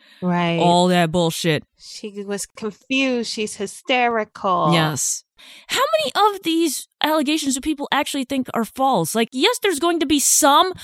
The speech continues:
Speaker 2: but they talk about it like half
Speaker 1: It's
Speaker 2: of 'em,
Speaker 1: pretty
Speaker 2: a
Speaker 1: much
Speaker 2: third of 'em.
Speaker 1: everyone.
Speaker 2: Yes.
Speaker 1: And I think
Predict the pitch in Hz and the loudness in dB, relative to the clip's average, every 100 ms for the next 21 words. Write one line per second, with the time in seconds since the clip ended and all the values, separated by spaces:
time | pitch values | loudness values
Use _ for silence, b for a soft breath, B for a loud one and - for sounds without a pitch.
0 | B 320 - 640 - 403 359 285 269 262 | B -2 2 2 4 2 4 2 4 6
1 | 247 233 240 202 - B B B B 269 | 4 4 2 2 -2 B B B B 2
2 | 262 262 - 262 233 254 262 - 330 330 | 4 4 4 4 4 2 2 0 4 4
3 | 311 262 269 - - 339 226 175 139 - | 6 6 8 6 6 4 2 0 -2 -2
4 | 269 330 480 640 698 - - - - _ | 0 2 4 6 6 4 -2 -4 -10 _
5 | _ B B - 302 311 330 415 403 | _ B B -2 0 2 2 2 2